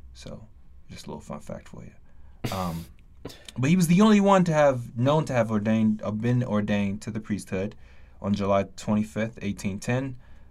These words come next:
Uh, becoming a convert to Mormonism, he was baptized in September eighteen thirty-two by Ezekiel Roberts, and, as appears from certificates, he was ordained an elder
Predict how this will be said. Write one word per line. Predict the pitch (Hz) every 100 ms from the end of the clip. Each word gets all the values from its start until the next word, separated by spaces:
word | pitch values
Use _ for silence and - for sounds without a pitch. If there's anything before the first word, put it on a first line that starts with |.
| -
Uh, | 101 98
becoming | 98 107 143 127
a |
convert | 120 135 135 123 123 120
to | 110
Mormonism, | 110 127 131 107 92 92 117
he | 120
was | 107
baptized | 107 104 - 104 98 110
in | 101
September | 98 - 139 143 151 165 -
eighteen | 117 123 135 139
thirty-two | - 135 143 - 101 87 90 - - - -
by | 95 90
Ezekiel | 90 110 110 131 135
Roberts, | 127 95 90 90 113 - -
and, | 107 107 127 -
as | 107 104
appears | 104 - 123 120 -
from | 113
certificates, | 107 101 - 143 110 107 - - - -
he | 135
was | 117
ordained | 113 107 113 117
an | 107 107
elder | - 165 135 87